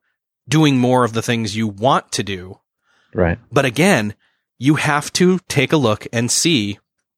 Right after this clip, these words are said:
Speaker 1: by doing the homework. What are the reoccurring things that you've agreed to do?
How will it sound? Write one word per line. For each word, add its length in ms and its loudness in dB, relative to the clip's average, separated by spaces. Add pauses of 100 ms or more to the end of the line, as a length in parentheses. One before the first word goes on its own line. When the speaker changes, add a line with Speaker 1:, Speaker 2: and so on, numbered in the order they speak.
(500)
Speaker 1:
by 200 0
doing 300 -2
the 80 0
homework. 500 -4 (380)
What 220 2
are 160 2
the 300 0
reoccurring 800 0 (140)
things 340 0
that 160 0
you've 180 2
agreed 480 -2
to 80 0
do? 360 -2